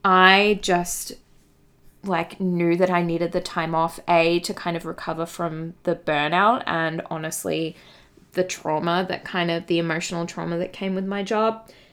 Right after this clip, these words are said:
And I also needed to, like, have the time to figure out what it was that I wanted to do. I had no idea what I wanted to do. And I needed some time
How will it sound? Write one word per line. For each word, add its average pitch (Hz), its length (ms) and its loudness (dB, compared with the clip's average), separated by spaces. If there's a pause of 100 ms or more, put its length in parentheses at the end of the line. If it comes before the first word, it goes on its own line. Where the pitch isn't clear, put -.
(160)
And 190 180 4
I 185 120 4
also 185 500 0
needed 165 460 0
to, 165 720 -2 (1300)
like, 160 420 0
have 185 280 2
the 208 80 2
time 175 300 0
to 180 100 -4
figure 175 320 -2
out 160 180 0
what 170 260 -4
it 254 140 -2
was 180 320 -2
that 180 140 -4
I 170 80 -2
wanted 165 340 -6
to 170 100 -8
do. 175 420 -4
I - 80 -6
had 185 180 -6
no 190 380 2
idea 214 280 2
what 170 180 -2
I 165 80 -2
wanted 165 300 -6
to 175 100 -12
do. 156 400 -4 (520)
And 170 500 2 (640)
I 190 100 0
needed 185 420 2
some 202 200 -4
time 165 600 -4